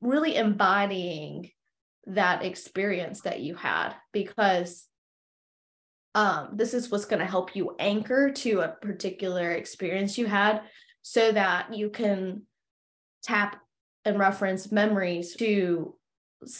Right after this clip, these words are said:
to remind yourself you do have the self-confidence. You have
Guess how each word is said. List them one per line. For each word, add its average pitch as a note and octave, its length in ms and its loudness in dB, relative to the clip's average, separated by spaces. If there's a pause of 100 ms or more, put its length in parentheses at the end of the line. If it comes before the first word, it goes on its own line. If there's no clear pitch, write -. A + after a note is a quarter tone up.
(240)
to A3+ 160 -2
remind F#3+ 480 4
yourself F3+ 440 -2
you G3+ 100 0
do F#3+ 220 -6
have E3+ 260 -6
the E3+ 80 -6
self-confidence. - 880 -8
You F3 160 -6
have E3 520 -4